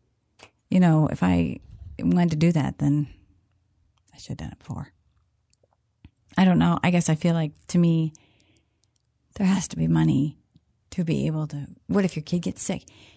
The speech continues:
He's lucky this kid did not break his leg or get ill. Or, I mean, this was like, this kid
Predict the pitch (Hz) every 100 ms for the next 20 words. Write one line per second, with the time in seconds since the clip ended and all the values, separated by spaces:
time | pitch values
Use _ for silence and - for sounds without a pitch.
0 | _ - 508 254 196 180 190 202 - -
1 | 185 202 202 - 269 311 277 247 240 254
2 | - 254 277 233 156 - 196 190 196 -
3 | - - 175 180 175 262 285 160 - 185
4 | 175 - 220 208 190 - - - 339 -
5 | 240 202 190 180 214 254 269 247 233 226